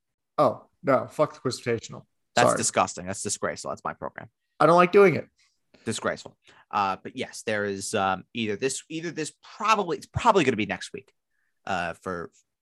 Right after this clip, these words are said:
Speaker 2: for, for that. Um, but yeah, there is, there is some discussion about that, uh, that happening. Um, obviously, if I can get a crew together, uh, that will be done. But getting five people to agree to a time is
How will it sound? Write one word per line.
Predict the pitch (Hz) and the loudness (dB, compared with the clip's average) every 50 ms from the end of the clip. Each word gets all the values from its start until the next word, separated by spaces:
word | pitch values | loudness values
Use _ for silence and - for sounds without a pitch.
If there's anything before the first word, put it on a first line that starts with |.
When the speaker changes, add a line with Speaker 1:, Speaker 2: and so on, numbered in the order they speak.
| _ _ | _ _
Speaker 2:
for, | - 110 98 87 82 82 - - _ | -4 -4 -2 -2 -4 -8 -10 -14 _
for | - - 92 87 | -10 -8 -6 -4
that. | 87 82 82 - - - - - _ _ _ _ _ _ _ _ | -2 -2 -4 -4 -8 -14 -20 -20 _ _ _ _ _ _ _ _
Um, | - - 87 87 87 85 82 82 80 82 - _ _ _ _ _ _ _ _ _ _ _ _ _ _ _ _ _ _ _ _ _ _ _ _ _ _ _ _ _ _ _ _ _ _ _ _ _ _ _ _ _ | -6 -4 -2 -2 -4 -4 -8 -10 -14 -18 -20 _ _ _ _ _ _ _ _ _ _ _ _ _ _ _ _ _ _ _ _ _ _ _ _ _ _ _ _ _ _ _ _ _ _ _ _ _ _ _ _ _
but | 113 110 | -4 -2
yeah, | 101 90 - | -2 -2 -4
there | - - 107 | -4 -2 -2
is, | 107 101 - - | -2 -2 -4 -2
there | - 110 104 | -2 -2 -2
is | 101 - | -2 -2
some | - 110 101 | -4 -4 -4
discussion | 98 - - 107 90 - - 95 | -6 -4 -4 -4 -4 -4 -6 -10
about | 87 92 90 - | -8 -8 -8 -6
that, | - 92 90 87 - _ - | -6 -6 -6 -8 -8 _ -10
uh, | 95 87 85 | -10 -10 -8
that | 80 87 92 | -10 -8 -2
happening. | - 127 127 - - 127 123 117 113 113 _ _ _ _ _ _ _ | 0 2 2 2 0 -4 -6 -6 -8 -12 _ _ _ _ _ _ _
Um, | - 92 85 85 82 80 | -10 -10 -8 -8 -8 -8
obviously, | - 95 92 92 - - - 92 90 82 - | -6 -6 -6 -6 -8 -8 -8 -10 -10 -10 -12
if | - - | -12 -10
I | 90 87 | -10 -10
can | - - 95 90 | -10 -12 -14 -10
get | 92 104 104 101 - _ | -6 -6 -6 -6 -6 _
a | - | -18
crew | - - - 127 | -8 -4 -4 -4
together, | 127 - 131 131 143 143 151 160 147 _ _ _ | -4 -4 -2 0 2 2 0 -2 -6 _ _ _
uh, | 107 110 104 95 | -4 -4 -4 -4
that | 95 95 90 - | -4 -6 -8 -8
will | 101 | -10
be | 101 - 92 | -12 -8 0
done. | 98 143 170 185 190 185 - _ _ _ _ _ _ _ _ _ | 2 4 4 4 2 0 -6 _ _ _ _ _ _ _ _ _
But | - 104 101 101 - _ _ _ _ _ | -4 -4 -4 -4 -8 _ _ _ _ _
getting | - 147 175 196 185 147 120 _ _ _ _ | 0 0 2 2 0 -4 -8 _ _ _ _
five | - - - 123 123 131 - | -4 0 2 2 2 2 0
people | - 113 113 - 80 - - | -2 -6 -6 -8 -12 -14 -12
to | - 90 87 - - | -12 -12 -12 -12 -16
agree | - - 110 107 | -12 -8 -6 -4
to | 101 101 | -4 -4
a | 92 | -6
time | - - 107 95 87 87 - | -6 -4 -4 -4 -4 -8 -12
is | _ 98 95 80 - | _ -14 -14 -14 -14